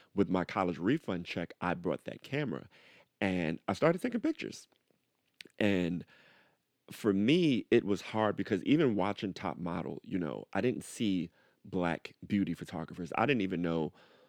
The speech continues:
anything about the beauty industry at the time. And I had to be no older than twenty, twenty-one. So all of this was, like, extremely, extremely new to me.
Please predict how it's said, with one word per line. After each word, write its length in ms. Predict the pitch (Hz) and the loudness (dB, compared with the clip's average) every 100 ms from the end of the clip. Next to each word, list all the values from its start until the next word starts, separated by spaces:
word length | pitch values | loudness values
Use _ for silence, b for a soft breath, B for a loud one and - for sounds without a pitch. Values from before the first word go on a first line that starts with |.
| b b _ _ _ - | b b _ _ _ 6
anything 500 | 123 123 101 92 82 | 8 8 4 2 0
about 300 | 78 85 - | 0 -2 -2
the 60 | |
beauty 240 | 87 90 80 | -2 0 0
industry 440 | 80 110 - 82 | 0 -2 -2 -4
at 120 | 87 | -4
the 80 | - | -8
time. 240 | - 87 76 | -8 -6 -4
And 100 | 95 | -2
I 20 | |
had 140 | 107 | -2
to 60 | 95 | -2
be 160 | 92 | -2
no 180 | 87 90 | -2 -2
older 300 | - 92 95 | -2 -2 -2
than 300 | 92 85 80 - | -4 -4 -6 -10
twenty, 420 | - 101 101 98 | -10 -6 -4 -4
twenty-one. 640 | - 110 90 76 80 101 127 B B B B | -4 -6 -4 -4 -4 -2 -4 B B B B
So 140 | - | 0
all 240 | - 135 160 | 4 6 6
of 80 | 113 | 4
this 160 | 113 | 2
was, 160 | 101 80 | -2 -2
like, 240 | 85 - | -4 -4
extremely, 1500 | 95 - - - 87 85 92 110 110 104 98 92 85 78 73 64 | -6 -6 -8 -6 -4 0 2 2 2 2 2 0 -2 -2 -2 -4
extremely 560 | - - 101 87 85 | -8 -4 -2 0 -2
new 200 | 78 95 | 0 0
to 180 | 104 - | -2 -4
me. 260 | 85 65 | -4 -6